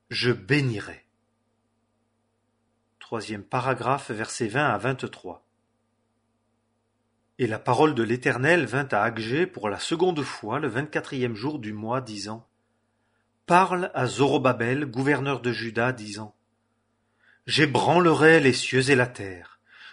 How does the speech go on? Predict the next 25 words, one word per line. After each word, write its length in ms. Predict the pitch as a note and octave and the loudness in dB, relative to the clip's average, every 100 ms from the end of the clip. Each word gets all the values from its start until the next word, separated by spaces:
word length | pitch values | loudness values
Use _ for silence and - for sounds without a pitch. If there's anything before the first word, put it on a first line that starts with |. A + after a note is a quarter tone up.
| - | -10
je 200 | A2+ C#3 | 2 4
renverserai 840 | - D3 F#3 F3+ F3+ - D#3 F3 | 4 6 6 6 2 0 2 4
le 140 | D#3 | 2
trône 360 | - - E3+ D#3 | -2 2 2 4
des 120 | C3 | 2
royaumes, 600 | B2+ C3 A2 G2+ G2+ F#2+ - - - - | 4 2 0 -6 -8 -16 -20 -20 -12 2
et 80 | B2+ | 4
je 100 | D3 | 4
détruirai 600 | C3+ F3+ - F3 D#3 F3 | 8 6 6 0 4 4
la 100 | C#3+ | 2
puissance 560 | - D3+ - F3 D3 - | 0 -4 2 2 0 0
des 100 | B2 | 0
royaumes 440 | A#2 C3+ C#3+ B2+ | 4 4 4 2
des 100 | A#2 | -2
nations, 540 | A2+ G#2 - - G2+ - _ _ _ - - | -4 -6 -10 -10 -14 -16 _ _ _ -12 0
et 80 | C#3 | 4
je 100 | C#3+ | 6
renverserai 720 | C3 E3 F3 F#3 - D#3 E3+ | 6 8 8 6 4 2 2
les 100 | D3+ | 2
chars 440 | C#3 D3+ D#3+ D3 | 0 2 4 4
et 40 | C3+ | 0
ceux 160 | - | -4
qui 140 | C3+ A#2+ | -6 -4
les 100 | G#2+ | -6
montent. 520 | G#2+ B2+ B2 - - | -4 -4 -6 -12 -20